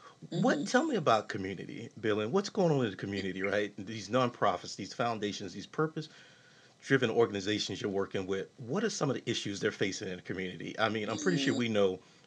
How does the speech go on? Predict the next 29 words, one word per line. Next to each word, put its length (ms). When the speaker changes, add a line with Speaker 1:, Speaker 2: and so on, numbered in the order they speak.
Speaker 1:
in 160
general, 500
but 160
tell 180
us, 140
what 100
are 60
you 160
seeing 300
out 120
in 140
Oakland? 320
Speaker 2:
Yeah. 200
Yeah. 360
Um, 420
<coughs> 2250
great 280
question, 340
and, 180
and 80
sorry, 240
I'm 120
just 180
getting 280
over 220
a 60
cold 320
too, 300
but 240